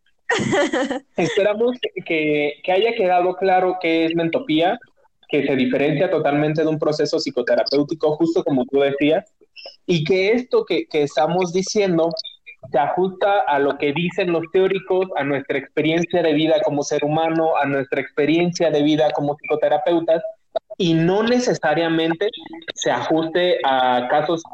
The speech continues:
Speaker 2: eh, particulares o muy, muy en específicos.
Speaker 1: Exacto, y que ojalá este pequeño proyecto que, que nació de, de las necesidades humanas dentro de la cuarentena les pueda servir de apoyo,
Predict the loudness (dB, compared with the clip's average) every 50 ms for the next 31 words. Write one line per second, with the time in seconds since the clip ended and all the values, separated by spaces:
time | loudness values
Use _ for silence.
0 | -10 _ -4 -2 0 0 -2 0 0 -2 -2 0 -2 -2 0 2 2 2 4 2
1 | 2 0 0 0 -2 -2 0 0 0 0 2 2 2 2 2 2 0 0 -2 -4
2 | -4 -4 -6 -2 -2 -4 -2 -2 -4 -4 -4 -6 -6 -6 -14 -16 _ _ -20 -20
3 | -20 -20 _ -14 _ -14 -14 _ _ _ _ _ _ _ _ _ _ _ _ _
4 | _ _ -4 -2 -2 -2 -2 -2 -2 -4 -4 -4 -2 -2 -2 0 0 0 2 2
5 | 0 0 0 0 2 2 2 2 0 0 -2 -2 -4 -2 -2 -2 -2 0 0 0
6 | 0 0 -2 -2 -2 0 0 0 0 0 -2 -2 -2 -4 _ -2 -2 -2 -2 -2
7 | -2 -2 0 -2 -4 -4 -8 _ -2 0 0 2 0 0 -2 -2 -2 0 2 2
8 | 2 2 2 2 2 2 2 2 0 0 0 -2 -2 -4 -8 _ -20 -20 -20 -20
9 | -20 _ _ _ -2 0 2 2 2 2 2 0 0 0 -2 0 0 0 0 2
10 | 2 2 2 2 0 0 -2 -4 -6 -6 -8 -16 _ _ -2 0 2 2 2 0
11 | 0 0 0 0 0 0 0 0 0 0 0 0 0 0 -2 -2 0 0 0 2
12 | 0 0 0 0 0 0 0 0 2 2 2 2 0 -2 -6 _ _ -20 -20 _
13 | _ _ -2 0 0 0 -2 0 0 2 2 2 0 0 -2 -2 -2 0 0 0
14 | 0 0 -2 -2 -4 -4 -6 -2 0 0 2 2 0 0 -2 -2